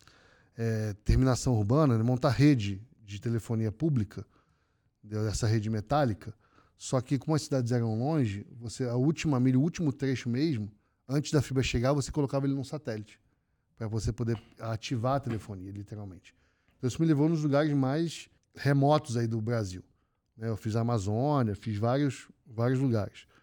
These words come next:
Aí trabalhei na, na, no projeto Civan, que me levou, aí sim, aos verdadeiros rincões da Amazônia.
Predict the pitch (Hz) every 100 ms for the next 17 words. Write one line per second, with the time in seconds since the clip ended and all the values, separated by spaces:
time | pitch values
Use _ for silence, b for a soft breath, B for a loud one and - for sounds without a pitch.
0 | b b b b 123 123 143 139 131 120
1 | 107 98 - _ - 110 101 98 98 98
2 | 98 98 95 92 - 117 110 107 104 101
3 | - 120 110 127 117 - - 117 123 160
4 | - _ _ b b b _ 131 135 170
5 | 143 104 120 131 98 - _ - 113 110
6 | 135 - 117 95 - _ 104 104 92 104
7 | 117 107 123 113 123 120 123 120 123 131
8 | 101 95 95